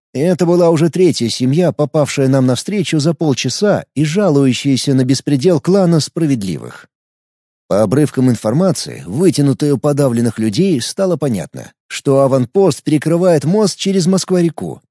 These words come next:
и обирает до нитки всех проходящих, а основные силы где-то дальше, по Новорязанскому шоссе.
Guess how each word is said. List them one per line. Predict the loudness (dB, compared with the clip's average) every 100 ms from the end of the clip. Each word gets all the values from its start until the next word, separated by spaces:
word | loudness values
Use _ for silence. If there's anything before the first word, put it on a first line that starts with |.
| -6
и | 0
обирает | 2 2 2 4 4 2 2
до | 0 2
нитки | 2 0 -2
всех | -4 -2 -2 -2
проходящих, | -4 -2 -2 -2 -2 -12 -16 _
а | 0 0
основные | 2 0 2 2 0
силы | -2 -2 0 0
где-то | 0 0 0
дальше, | 2 0 0 -6 -2
по | 0
Новорязанскому | 2 2 2 0 -2 -2 -2
шоссе. | -2 -4 -6 -8 -10